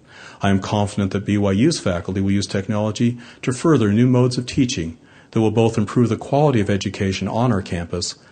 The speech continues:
and make education more broadly accessible to young people throughout the world.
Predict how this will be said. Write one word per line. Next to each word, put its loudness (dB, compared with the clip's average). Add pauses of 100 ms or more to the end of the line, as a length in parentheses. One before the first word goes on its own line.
(240)
and 2
make 2
education -2
more -2
broadly 2
accessible -4
to -6
young 0
people 0
throughout -4
the -4
world. -4